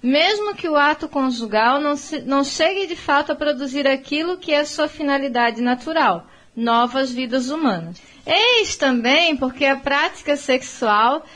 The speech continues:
desde que aberta à transmissão de uma possível vida, é moralmente lícita a um casal estéril,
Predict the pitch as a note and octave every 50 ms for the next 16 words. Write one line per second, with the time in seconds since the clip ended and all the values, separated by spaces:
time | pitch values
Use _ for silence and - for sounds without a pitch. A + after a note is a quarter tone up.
0 | - - _ - G#3 G#3 C4+ D4+ F#4 G#4+ G4+ F#4+ F#4+ F#4 - E4+ D4+ C4+ A#3+ C4+
1 | C4+ C4+ D#4+ - C4 B3+ A#3 B3+ C4+ C4+ B3+ B3+ B3 B3 - - D#4+ F4+ G4+ G4
2 | G4 F4 D#4+ E4+ - D4 C#4+ - - C4 A3+ A#3 A#3 A3 G3 F#3+ G#3 A3+ B3 A3+
3 | C#4+ D4+ D4+ D4 - - - - C#4+ D4 D4+ E4 F#4 G4+ G#4 G4+ F#4+ F#4 F#4+ F#4+
4 | - - E4 D4 D4+ E4+ F#4+ G4 F#4 - F#4 - F#4+ E4+ F4 E4+ F#4 E4+ E4 D#4+
5 | E4+ E4+ F4+ E4+ - - - B3+ G#3 F#3 E3 E3+ E3+